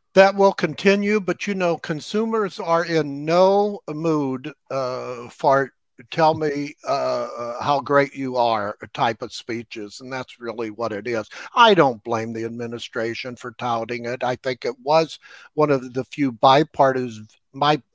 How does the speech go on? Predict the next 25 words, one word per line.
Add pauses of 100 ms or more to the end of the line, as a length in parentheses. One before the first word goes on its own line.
(100)
bipartisan
victories (420)
that
they
have, (120)
and,
uh, (180)
goodness
knows
that (480)
our
infrastructure
needs
the
investment, (100)
not
only
improvements,
but
the
fixing, (460)
uh,
uh, (100)
uh,
uh,